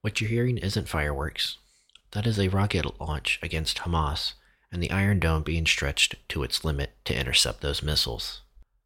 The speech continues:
This week, we are going to talk about the Hamas incursion into Israel and Israel's response. Welcome to episode sixty, the season finale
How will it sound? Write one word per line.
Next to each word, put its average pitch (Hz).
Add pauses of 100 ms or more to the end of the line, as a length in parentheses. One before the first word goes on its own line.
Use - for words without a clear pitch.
This 101
week, 98 (180)
we 87
are 85
going 82
to 98
talk 80
about 78 (200)
the 82
Hamas 90
incursion 78
into 85
Israel 80 (280)
and 90
Israel's 101
response. - (920)
Welcome 101
to -
episode -
sixty, - (460)
the 87
season 85
finale 82